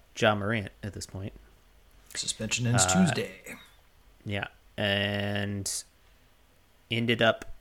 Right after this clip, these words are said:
Speaker 1: Saturday night back in the Fieldhouse hosting the Orlando Magic,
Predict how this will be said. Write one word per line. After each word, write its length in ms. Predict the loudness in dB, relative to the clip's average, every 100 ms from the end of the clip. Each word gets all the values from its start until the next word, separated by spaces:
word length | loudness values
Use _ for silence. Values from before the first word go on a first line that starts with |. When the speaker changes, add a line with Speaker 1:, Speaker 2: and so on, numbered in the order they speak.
| _ _ _
Speaker 1:
Saturday 580 | -2 6 8 8 6 4
night 260 | 2 2 8
back 220 | 8 8
in 60 | 2
the 60 |
Fieldhouse 460 | 2 2 4 2 2
hosting 360 | -2 -2 -4
the 100 | -4
Orlando 960 | -4 -6 -8 -6 -6 -4 -4 -4 -4 -8 -12 -20 -18 -10
Magic, 720 | -2 0 2 0 -2 -4 -18